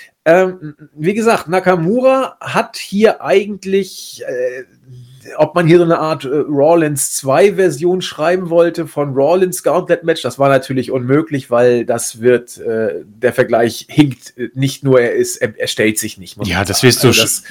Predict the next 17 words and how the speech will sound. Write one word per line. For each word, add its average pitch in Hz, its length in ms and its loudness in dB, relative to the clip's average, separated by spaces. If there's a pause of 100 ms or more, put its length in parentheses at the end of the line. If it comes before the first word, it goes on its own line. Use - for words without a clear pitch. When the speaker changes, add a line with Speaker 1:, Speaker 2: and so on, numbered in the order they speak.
(120)
Speaker 2:
das - 160 -2
wirst 147 140 4
du - 20 2
so 123 140 4
schnell 104 240 2
nicht 104 180 0
mehr 92 80 0
überbieten. 90 520 -8 (200)
Speaker 1:
Eben, 92 300 0
das, 110 200 2
das, 117 220 -2
das 120 320 -2
wäre 131 140 6
hier 123 180 4
schon 107 240 -6
ein 101 60 -8
bisschen 95 400 -10